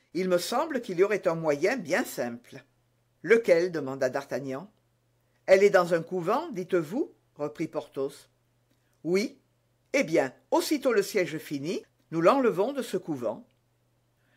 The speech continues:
Mais encore faut-il savoir dans quel couvent elle est. » « C'est juste, » dit Porthos. «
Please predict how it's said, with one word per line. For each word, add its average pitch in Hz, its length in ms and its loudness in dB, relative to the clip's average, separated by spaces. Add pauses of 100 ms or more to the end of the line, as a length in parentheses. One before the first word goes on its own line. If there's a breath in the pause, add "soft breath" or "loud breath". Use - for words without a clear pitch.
(180)
Mais 180 180 4
encore 202 400 8
faut-il 190 320 -2
savoir 196 440 2
dans 170 160 2
quel 202 240 -2
couvent 175 360 -2
elle 226 160 -2
est. » « 180 200 -2 (1120)
C'est 302 240 0
juste, » 185 380 -2
dit 147 160 -6
Porthos. « 123 640 -8